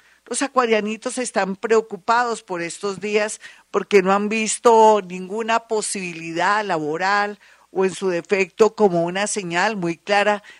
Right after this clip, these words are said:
de que esa personita regrese. Pero a veces, dependiendo a Acuario, si llevaba muchos años con ese ser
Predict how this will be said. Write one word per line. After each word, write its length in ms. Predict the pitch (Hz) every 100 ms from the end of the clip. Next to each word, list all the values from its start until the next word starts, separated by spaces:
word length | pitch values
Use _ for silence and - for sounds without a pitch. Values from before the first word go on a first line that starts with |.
| _
de 160 | 180 185
que 160 | 190
esa 240 | 185 220 -
personita 640 | 226 - 170 175 - 214
regrese. 720 | 226 160 175 240 269 - 139 _ _ _ - _ _
Pero 180 | 262 262
a 100 | 233
veces, 440 | 220 226 214 254
dependiendo 720 | 233 226 208 180 180 190 185 220
a 80 | 208
Acuario, 560 | 214 220 202 180 202
si 220 | 202 196
llevaba 420 | 165 160 156 185 190
muchos 460 | 220 277 269 -
años 280 | 175 175 190
con 200 | 190 165
ese 260 | 156 - 185
ser 400 | 214 190 180